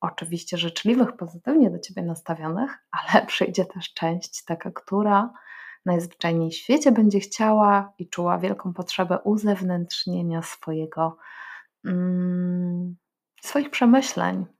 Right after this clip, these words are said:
uzewnętrznienia swoich przemyśleń,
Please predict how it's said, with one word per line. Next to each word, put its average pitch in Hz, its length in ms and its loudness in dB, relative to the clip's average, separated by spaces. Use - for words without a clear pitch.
uzewnętrznienia 175 920 -2
swoich 175 400 -10
przemyśleń, 175 720 -4